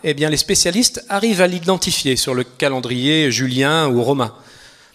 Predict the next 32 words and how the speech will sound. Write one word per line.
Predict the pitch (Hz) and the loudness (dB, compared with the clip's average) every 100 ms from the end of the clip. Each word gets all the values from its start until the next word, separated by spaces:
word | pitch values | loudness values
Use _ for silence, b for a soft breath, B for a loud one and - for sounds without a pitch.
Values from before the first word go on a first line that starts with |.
| B B 294 | B B -14
enfin | - | -10
le | 110 | -8
calendrier | - 123 120 120 117 | -4 -2 0 0 0
de | 120 | 0
l'époque. | 131 135 123 - - b b b b b b _ - | 0 0 -2 -4 -18 b b b b b b _ -10
Eh | 120 | -6
bien, | 127 135 - - _ _ _ _ _ | -4 -4 -6 -20 _ _ _ _ _
une | 196 214 | -2 0
scène | - 214 208 156 | 0 0 -4 -4
de | 156 | -4
nuit, | 156 170 269 - - _ b b b b b _ - - | -2 -2 -2 -6 -18 _ b b b b b _ -20 -6
quand | 226 - | -4 0
il | |
y | 180 | 0
a | |
la | 156 | 0
pleine | 160 196 196 | -2 -2 0
lune, | 226 262 - 143 | 0 0 -2 -4
eh | 147 | -4
bien, | 147 143 135 135 - - | -2 -2 -2 -6 -12 -14
on, | 147 - | -12 -6
on, | 147 - | -4 -4
on | |
connaît | 147 247 247 | 0 2 2
une | 220 151 | 0 0
date. | 123 - 147 | -2 -2 -4
Alors | 131 | -2
à | 202 | 0
partir | 240 277 | 0 -2
de | 220 | -2
cette | - 160 127 | -2 -4 -2
date, | 151 - - | -4 -2 -8